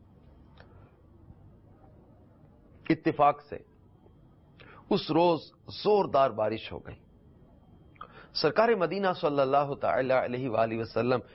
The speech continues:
ایک درخت کے نیچے لیٹ کر اپنے کپڑے سکھانے لگے۔ پہاڑ کی بلندی سے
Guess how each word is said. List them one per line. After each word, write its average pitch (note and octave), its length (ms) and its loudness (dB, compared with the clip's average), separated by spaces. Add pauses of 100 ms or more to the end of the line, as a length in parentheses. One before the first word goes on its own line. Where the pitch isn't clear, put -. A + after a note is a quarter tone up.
(140)
ایک E3 220 0 (100)
درخت F3 320 0
کے - 80 -4
نیچے A#2 320 -2
لیٹ A#2+ 500 0
کر A2 140 0 (680)
اپنے E3 340 -2
کپڑے E3 540 -2
سکھانے G2+ 480 -8
لگے۔ - 240 -12 (2500)
پہاڑ C3 360 0
کی C#3 140 -4
بلندی B2 480 0
سے A2 240 0